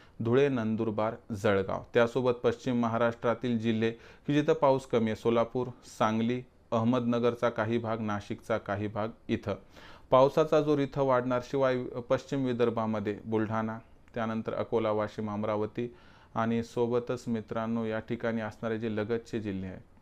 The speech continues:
इथं पाऊस कमी, इथं पाऊस वाढणार. मग इतर जिल्ह्यात पाऊस पडणार नाही का? तर पडणार. चंद्रपूर, गडचिरोली, भंडारा, गोंदिया, वर्धा, यवतमाळ, नागपूर यासोबत कोकणातील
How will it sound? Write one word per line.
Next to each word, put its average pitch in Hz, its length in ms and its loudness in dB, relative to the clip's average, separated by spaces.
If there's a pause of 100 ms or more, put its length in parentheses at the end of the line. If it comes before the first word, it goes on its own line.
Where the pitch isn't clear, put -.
(540)
इथं 120 240 -2
पाऊस 113 340 2
कमी, 117 280 -2
इथं 113 200 -4
पाऊस 104 300 -2
वाढणार. 101 280 -4 (420)
मग 120 140 2
इतर 127 240 2
जिल्ह्यात 139 300 2
पाऊस 135 240 0
पडणार 127 360 0
नाही 117 180 -2
का? 113 200 -6
तर - 140 -4
पडणार. 104 380 0
चंद्रपूर, 120 440 0
गडचिरोली, 117 400 -2
भंडारा, 110 320 0
गोंदिया, 110 340 -2
वर्धा, 107 340 0 (280)
यवतमाळ, 120 560 0 (460)
नागपूर 117 440 2
यासोबत 120 560 0
कोकणातील 123 560 -2